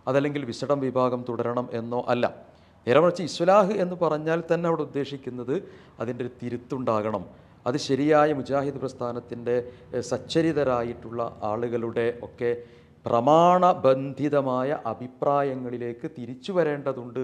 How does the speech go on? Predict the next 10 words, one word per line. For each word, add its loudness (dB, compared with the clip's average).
എന്നതാണ് -2
യഥാർത്ഥത്തിൽ 2
നമ്മളവിടെ -4
നമ്മളുടെ -6
നിയത്തും -8
നമ്മുടെ -6
ഗുണകാംക്ഷയും -4
അതാണ്. 2
അപ്പോൾ 0
അവിടെ, 6